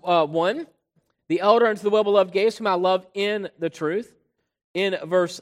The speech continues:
three. "For I rejoiced greatly when the brethren came and testified of the truth that is in thee, even as thou walkest in the truth." So twice in verse three. Verse four, "I have no greater joy than to hear that my children walk in truth."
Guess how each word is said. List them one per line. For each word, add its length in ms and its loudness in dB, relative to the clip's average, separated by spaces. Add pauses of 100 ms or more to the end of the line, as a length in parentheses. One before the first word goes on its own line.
three. 520 -4 (240)
"For 80 2
I 40 4
rejoiced 420 -2
greatly 360 0
when 160 -2
the 80 -2
brethren 320 0
came 180 -8
and 100 -8
testified 460 -4
of 140 -6
the 80 -8
truth 680 -6
that 140 0
is 120 -6
in 160 -6
thee, 100 -6
even 180 -8
as 100 -8
thou 140 0
walkest 420 -2
in 240 -8
the 120 -4
truth." 380 0
So 100 -4
twice 420 -2
in 100 -10
verse 200 -8
three. 300 -10 (540)
Verse 200 0
four, 380 2 (240)
"I 60 4
have 120 4
no 120 2
greater 280 2
joy 240 2
than 120 -2
to 60 -4
hear 100 0
that 80 -6
my 100 -6
children 400 -2
walk 280 0
in 280 -10 (120)
truth." 560 0